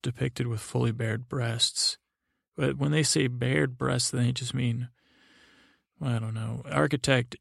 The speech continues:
Indigo Jones designed a mask costume for Henrietta Maria that revealed both of her breasts. They say revealed. Does it mean showed or, like, showed part of 'em?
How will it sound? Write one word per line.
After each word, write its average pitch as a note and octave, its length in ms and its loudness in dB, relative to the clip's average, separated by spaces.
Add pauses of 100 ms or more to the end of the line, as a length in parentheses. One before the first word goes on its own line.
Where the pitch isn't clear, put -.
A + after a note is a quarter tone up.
Indigo C3+ 500 2
Jones B2+ 1000 4 (100)
designed A#2+ 540 2
a - 20 0
mask B2 520 2
costume B2 580 0
for B2+ 160 -6
Henrietta B2 480 2
Maria A#2+ 500 0
that A#2+ 160 -2
revealed B2 540 0
both A#2 260 -2
of C3+ 80 -6
her C#3 100 0
breasts. - 760 -4 (760)
They C#3 140 2
say D3 180 4
revealed. B2 560 2
Does A#2+ 140 -2
it B2 60 0
mean B2 180 2
showed D3+ 680 0
or, C3 340 -2
like, A#2+ 240 -2
showed B2+ 340 -2
part C#3 320 0
of B2 100 -4
'em? C3 260 -10